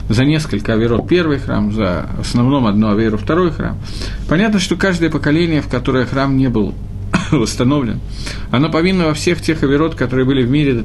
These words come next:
из, из-за которых храм был разрушен когда-то. Но скорбим мы немножко по другому поводу. Икор нашей, нашего авилута, нашей скорби – это переживание по поводу того, что не проявляется Творец в этом мире.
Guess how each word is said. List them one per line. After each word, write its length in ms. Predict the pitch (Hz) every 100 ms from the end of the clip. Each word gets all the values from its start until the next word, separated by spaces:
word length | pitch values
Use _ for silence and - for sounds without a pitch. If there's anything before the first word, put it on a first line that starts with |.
| 98
из, 220 | 113 104
из-за 320 | 120 - 107 104
которых 420 | 123 156 135 123
храм 220 | 120 120
был 140 | 113
разрушен 480 | 110 104 117 104 107
когда-то. 540 | 104 107 113 156 135 98 - - - - - -
Но 380 | 120 165 160 - - - - - -
скорбим 560 | - - 139 156 202
мы 80 | 165
немножко 420 | 143 139 139 -
по 80 | -
другому 380 | 110 107 107 101
поводу. 320 | - - - - - - -
Икор 280 | 202 - 120
нашей, 460 | 120 107 - - - - - - - -
нашего 420 | 120 113 - 110
авилута, 380 | 117 151 175 107
нашей 300 | 107 - 104
скорби – 460 | - 165 156 127 - - - - - - -
это 440 | 147 156 147 143 151 -
переживание 680 | 131 127 131 135 170 160 135
по 140 | 107
поводу 320 | 110 110 107
того, 240 | 104 120 135
что 220 | - 117
не 200 | 113 135
проявляется 720 | - 120 107 104 107 101 -
Творец 340 | - 98 95
в 60 | -
этом 240 | - -
мире. 180 | 71 -